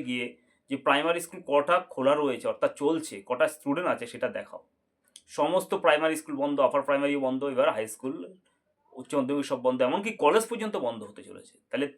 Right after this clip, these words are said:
বাংলায় যখন শিক্ষিত সমাজ পুরো ডেস্ট্রয় হয়ে গেছে, ডেস্ট্রয় করে দিবে, তাহলে এই বাংলা চলবে কী করে? উপযুক্ত ডাক্তার কোথায়? সরকারি হসপিটালে পুরো নিয়ে গেলে পেশেন্ট আর বা-, বাড়িতে ফিরে আসে না, এরকম পরিস্থিতি রয়েছে।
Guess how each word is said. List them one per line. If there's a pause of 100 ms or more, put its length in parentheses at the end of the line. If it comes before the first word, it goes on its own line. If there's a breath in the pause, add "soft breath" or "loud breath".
(300)
বাংলায়
যখন (120)
শিক্ষিত (120)
সমাজ
পুরো (480 soft breath)
ডেস্ট্রয়
হয়ে
গেছে, (100)
ডেস্ট্রয়
করে
দিবে, (460)
তাহলে (520)
এই
বাংলা (120)
চলবে
কী
করে?
উপযুক্ত (120)
ডাক্তার
কোথায়?
সরকারি
হসপিটালে
পুরো (160)
নিয়ে
গেলে (420 soft breath)
পেশেন্ট
আর
বা-, (100)
বাড়িতে (420 soft breath)
ফিরে
আসে
না, (100)
এরকম (100)
পরিস্থিতি
রয়েছে।